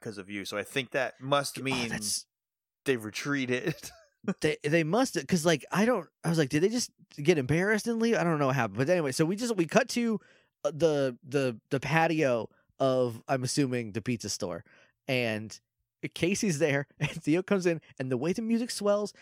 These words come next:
Speaker 2: and the way he says, "Hey," it sounds like he's going to apologize. <laughs> And then he just goes,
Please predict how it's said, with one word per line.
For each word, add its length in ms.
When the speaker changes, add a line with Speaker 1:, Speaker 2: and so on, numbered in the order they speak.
Speaker 2:
and 100
the 40
way 80
he 60
says, 240
"Hey," 360
it 120
sounds 280
like 100
he's 140
going 220
to 100
apologize. 840
<laughs> 300
And 180
then 100
he 40
just 160
goes, 260